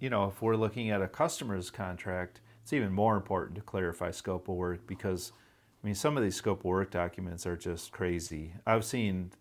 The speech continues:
lots of them that include things like, um, "Your janitors must always be prepared to go outside and shovel." Like,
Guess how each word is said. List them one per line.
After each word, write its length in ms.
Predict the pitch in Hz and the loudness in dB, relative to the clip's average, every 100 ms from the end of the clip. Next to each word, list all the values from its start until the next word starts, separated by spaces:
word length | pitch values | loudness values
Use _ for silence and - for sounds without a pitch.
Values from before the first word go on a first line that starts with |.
| - | -2
lots 360 | 95 98 104 | 4 4 2
of 80 | 120 | 0
them 220 | 117 117 | 0 0
that 180 | 107 90 | -2 -2
include 480 | 87 - 104 101 98 | -4 -4 -2 -2 -2
things 280 | 98 98 95 | -2 -2 -2
like, 340 | 90 87 85 - _ _ _ _ _ - _ _ _ _ _ - | -2 -2 -6 -16 _ _ _ _ _ -20 _ _ _ _ _ -8
um, 400 | 107 95 92 95 - | -4 -2 -2 -4 -6
"Your 200 | 107 110 | -2 0
janitors 760 | 104 120 185 160 101 98 95 92 | 2 2 2 2 4 4 2 0
must 440 | 107 120 143 - | 2 4 2 -2
always 760 | - 117 131 135 117 104 104 98 | 4 6 8 8 6 4 2 -2
be 240 | - 104 | -2 0
prepared 540 | 110 110 - 120 113 90 | 2 2 4 6 6 4
to 80 | 95 | 2
go 160 | 92 104 | 6 6
outside 360 | - 117 117 | 6 2 2
and 120 | 120 113 | 0 0
shovel." 540 | 139 147 101 82 82 - - - _ _ _ - | 2 2 2 0 -2 -10 -20 -20 _ _ _ -8
Like, 280 | 113 123 | -2 -2